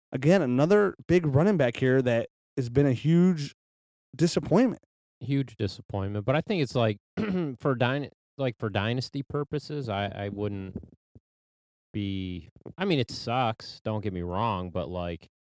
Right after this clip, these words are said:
Speaker 2: it's not as tragic as it is on a redraft league. I mean, LeSean
Speaker 1: Yes,
Speaker 2: McCoy's
Speaker 1: not
Speaker 2: gonna come,
Speaker 1: tragic
Speaker 2: he's
Speaker 1: in
Speaker 2: gonna
Speaker 1: that
Speaker 2: come,
Speaker 1: aspect, but
Speaker 2: I, I, I,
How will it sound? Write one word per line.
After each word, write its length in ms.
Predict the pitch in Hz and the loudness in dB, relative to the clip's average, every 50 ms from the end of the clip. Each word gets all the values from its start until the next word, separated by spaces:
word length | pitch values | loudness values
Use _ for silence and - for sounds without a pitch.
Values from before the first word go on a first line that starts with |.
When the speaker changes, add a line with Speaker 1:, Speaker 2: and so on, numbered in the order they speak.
| _ _ _ _ _ _ | _ _ _ _ _ _
Speaker 2:
it's 160 | 113 110 - 123 | -8 -8 -4 -2
not 220 | 120 117 110 104 | -2 0 0 0
as 160 | 98 87 - - | -2 -4 -6 -12
tragic 640 | - - - 107 104 104 107 104 98 101 92 - 101 | -16 -8 -4 -2 0 0 0 0 -2 -4 -4 -4 -6
as 160 | 95 85 85 | -6 -6 -6
it 100 | 92 82 | -6 -6
is 200 | 92 92 90 90 | -4 -6 -4 -6
on 120 | 87 85 80 | -8 -8 -10
a 40 | 76 | -10
redraft 720 | 78 85 98 117 123 104 92 78 78 69 69 - - _ | -10 -8 -6 -6 -6 -6 -6 -8 -8 -10 -12 -14 -18 _
league. 440 | - 76 76 76 76 78 85 - - _ _ _ _ _ _ _ _ | -16 -14 -14 -12 -12 -14 -14 -16 -20 _ _ _ _ _ _ _ _
I 40 | 151 | -8
mean, 180 | 151 143 135 127 | -8 -6 -6 -6
LeSean 440 | 135 127 - - 190 180 135 101 101 | -8 -10 -8 -6 -6 -6 -4 -4 0
Speaker 1:
Yes, 160 | 180 180 151 117 | 2 2 2 2
Speaker 2:
McCoy's 140 | 98 - 170 | 0 -2 -2
Speaker 1:
not 60 | 160 | -4
Speaker 2:
gonna 40 | 139 | -4
come, 60 | 117 | -2
Speaker 1:
tragic 340 | - 160 143 131 113 - - | -2 -2 -2 -2 -2 -4 -6
Speaker 2:
he's 100 | 110 120 | -4 -2
Speaker 1:
in 40 | 120 | -2
Speaker 2:
gonna 200 | 135 139 139 123 | 0 0 -2 -4
Speaker 1:
that 80 | 107 101 | -6 -8
Speaker 2:
come, 120 | 92 92 | -10 -10
Speaker 1:
aspect, 160 | 101 90 - - | -12 -12 -12 -12
but 120 | 104 104 - | -12 -12 -12
Speaker 2:
I, 60 | - 143 143 131 143 165 185 165 | -10 -10 -10 -2 2 2 2 4
I, 180 | 151 156 165 170 | 4 4 4 4
I, 80 | 151 | 2